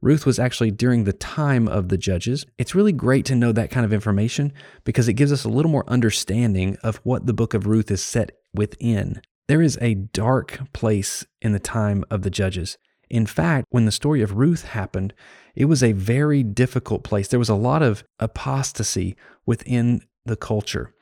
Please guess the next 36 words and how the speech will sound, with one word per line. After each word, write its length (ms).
What 140
that 180
means 360
is 140
there 60
was 100
a 60
lot 80
of 80
people 160
that 100
were 160
against 600
the 240
truth 400
of 100
God 320
and 140
the 220
laws 440
of 120
God 280
and 200
the 100
righteousness 640
of 160
God. 260
They 120
were 80
against 480
it. 100
They 80
were 100
teaching 440
against 340
it. 140